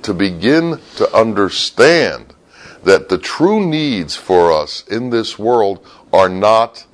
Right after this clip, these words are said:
material things. They are the things that soothe our heart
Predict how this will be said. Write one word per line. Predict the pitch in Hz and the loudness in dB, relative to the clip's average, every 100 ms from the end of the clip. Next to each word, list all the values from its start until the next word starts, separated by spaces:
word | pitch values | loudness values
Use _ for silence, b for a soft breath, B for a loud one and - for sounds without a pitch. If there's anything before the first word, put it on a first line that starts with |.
| b b | b b
material | - 98 - - 131 127 80 64 60 - - _ _ _ | -8 -8 -8 -6 -4 -2 -4 -6 -10 -14 -20 _ _ _
things. | - 78 58 50 - - - - - _ _ _ B B B B | -4 -2 -2 -10 -20 -20 -20 -18 -18 _ _ _ B B B B
They | - 85 | -2 0
are | 82 | 0
the | 80 | -4
things | - 98 110 107 | -4 -4 -4 -6
that | 95 73 | -8 -6
soothe | - - 107 113 120 120 - | -6 -4 -4 -4 -6 -10 -6
our | - 78 73 | -2 -2 -2
heart | 78 80 82 90 - | -4 -4 -4 -6 -18